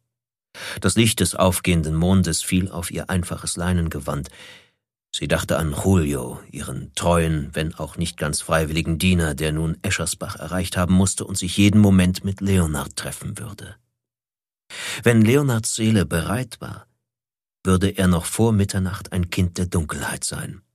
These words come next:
Er würde schnell werden, schnell im Denken und Handeln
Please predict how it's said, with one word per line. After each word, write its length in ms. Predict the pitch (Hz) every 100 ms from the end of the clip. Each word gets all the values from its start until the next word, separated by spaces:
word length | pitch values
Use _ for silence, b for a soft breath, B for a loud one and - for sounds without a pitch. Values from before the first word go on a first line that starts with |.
| _ _ _ _ _ _ _
Er 120 | 82
würde 180 | 87 95
schnell 400 | - 104 104 90
werden, 380 | - 71 - - B B
schnell 360 | - 117 117 131
im 240 | 117 101
Denken 420 | 92 107 131 - 127
und 320 | 110 107 -
Handeln 420 | 101 90 71 69